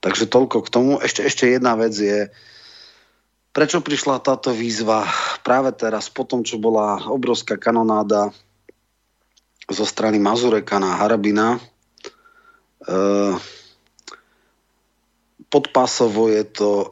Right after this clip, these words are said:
je to snaha pustiť alebo dať Harabinovi takzvaný čierneho Petra, že ty si ten, ktorý sa nechce spájať. My sme, dávame ti ruku na zmierenie, chceme s-, ísť s tebou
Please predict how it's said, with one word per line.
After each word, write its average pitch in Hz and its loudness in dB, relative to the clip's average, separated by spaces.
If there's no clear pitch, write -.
je 98 0
to - -6
snaha 202 -2
pustiť - -4
alebo 92 -2
dať 98 0
Harabinovi 101 0
takzvaný 95 0
čierneho 110 2
Petra, 95 -2
že 87 -8
ty 123 -4
si - -6
ten, 104 2
ktorý 104 0
sa 95 -2
nechce 92 -4
spájať. - -4
My 117 2
sme, 107 0
dávame 113 2
ti 107 0
ruku 110 -2
na 107 2
zmierenie, 104 0
chceme 110 0
s-, - -6
ísť 110 -2
s - -6
tebou 113 2